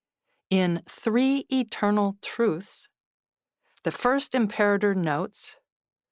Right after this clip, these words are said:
quote, we who are the losers today as adults will have to retire and remold our thoughts while looking upon the stage of life and seeing our offspring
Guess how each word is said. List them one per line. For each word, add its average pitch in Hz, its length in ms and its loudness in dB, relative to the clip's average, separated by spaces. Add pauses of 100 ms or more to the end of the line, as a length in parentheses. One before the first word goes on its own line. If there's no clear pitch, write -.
(220)
quote, - 540 -2 (880)
we 240 360 4
who 190 180 0
are 160 120 4
the 160 120 0
losers 247 580 2
today 208 500 2
as 202 200 0
adults 147 640 -4 (480)
will 156 180 0
have 185 160 0
to 208 140 0
retire 202 720 -2 (520)
and 190 300 2
remold 208 460 2
our 170 100 0
thoughts 165 480 -2
while 175 140 0
looking 226 400 2
upon 180 340 0
the 165 100 -2
stage 220 520 0
of 208 120 -4
life 160 520 -4 (640)
and 180 140 0
seeing 214 280 2
our 180 280 2
offspring 165 720 -2